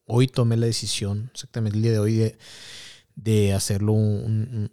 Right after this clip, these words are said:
un, un, en dos partes ese tema, porque sí, sí es demasiado extenso y, y como siempre, ¿no? Eh, todas las preguntas que ustedes me pueden hacer, me quieran hacer, perdón, pueden hacerlo por medio de, de, del chat, ya sea,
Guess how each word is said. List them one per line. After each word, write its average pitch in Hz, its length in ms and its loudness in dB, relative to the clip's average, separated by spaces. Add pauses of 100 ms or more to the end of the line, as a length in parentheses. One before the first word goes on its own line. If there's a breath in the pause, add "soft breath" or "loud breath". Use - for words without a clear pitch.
un, 110 80 -18
un, 101 280 -8
en 101 140 -2
dos 113 180 0
partes 110 440 -4
ese 110 180 -4
tema, 131 360 0
porque - 300 -10
sí, 95 180 -6
sí - 160 -6
es 101 100 -8
demasiado 98 460 -4
extenso 135 500 -2
y, 101 120 -6 (880 soft breath)
y 95 320 -8
como 98 260 -4
siempre, 92 400 -6
¿no? 135 260 -4 (280)
Eh, 98 200 -8
todas 110 200 -4
las 110 140 -2
preguntas 95 440 -6
que - 80 -18
ustedes 101 220 -6
me 98 100 -4
pueden 98 260 -6
hacer, 113 380 -4 (540 soft breath)
me 98 80 -8
quieran 123 180 4
hacer, 117 220 0
perdón, 117 360 -2 (220)
pueden 107 240 -2
hacerlo 101 400 -6
por 98 160 -10
medio 98 300 -8
de, 95 160 -10 (120)
de, 101 140 -18 (300 loud breath)
del 92 260 -10
chat, 135 300 -2 (320)
ya 101 260 -4
sea, 104 520 -2